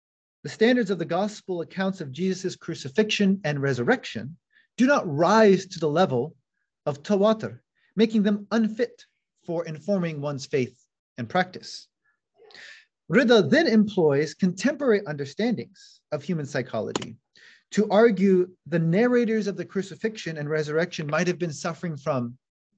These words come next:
hysteria. Both Sidqi and Rida believed Mary and the disciples were overcome with a hysteria of nervous excitement from fear or sorrow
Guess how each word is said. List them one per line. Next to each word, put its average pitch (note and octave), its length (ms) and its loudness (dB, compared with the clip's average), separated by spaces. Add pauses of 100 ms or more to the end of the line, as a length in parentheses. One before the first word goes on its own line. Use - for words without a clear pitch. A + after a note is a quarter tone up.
hysteria. F#3 560 0 (1160)
Both A#3 240 8
Sidqi A3 640 0
and F#3+ 220 2
Rida D#3+ 540 0
believed E3 460 -4
Mary G#3 480 -2
and E3+ 140 -8
the D#3+ 60 -10
disciples D3 760 -8 (380)
were G3 220 0
overcome A#3 880 4
with D#3+ 180 0
a E3 40 0
hysteria F3+ 640 2
of D#3+ 200 0
nervous F3+ 520 0
excitement - 720 -10 (560)
from G3 200 6
fear A3 640 4
or C#3 140 -4
sorrow D#3 760 0